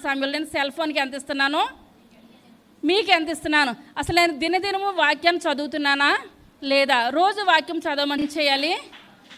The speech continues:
వాక్యాన్ని చదవాలి. మనకు శ్రమలు వస్తున్నాయి, కష్టాలు వస్తున్నాయనంటే మనకి రావా? మరి దావీదు ఏం చేస్తున్నాడంటే దినదినము వాక్యం చదువుతున్నాడు, ప్రార్థన చేస్తున్నాడు. మన వాక్యం రెండు ఉండాలి, ఏ ఒక్కటి లేకపోయినా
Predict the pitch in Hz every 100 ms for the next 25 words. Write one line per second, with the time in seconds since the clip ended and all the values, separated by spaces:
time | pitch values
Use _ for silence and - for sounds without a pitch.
0 | - 262 277 277 302 294 302 285 277 285
1 | 294 247 - - 277 294 - 311 302 311
2 | 311 320 302 294 294 - 294 285 277 285
3 | 269 269 269 254 285 320 302 - - 277
4 | 285 285 269 262 285 294 269 269 240 262
5 | 285 285 285 277 285 285 294 285 285 233
6 | 269 277 285 277 285 349 605 - - -
7 | - _ _ - - _ - 262 285 294
8 | 294 285 277 277 285 277 294 381 605 -
9 | - - - - - 320 311 330 311 285
10 | 269 294 262 262 277 269 269 294 294 285
11 | 302 349 392 381 349 349 311 285 294 302
12 | 294 294 294 285 277 294 294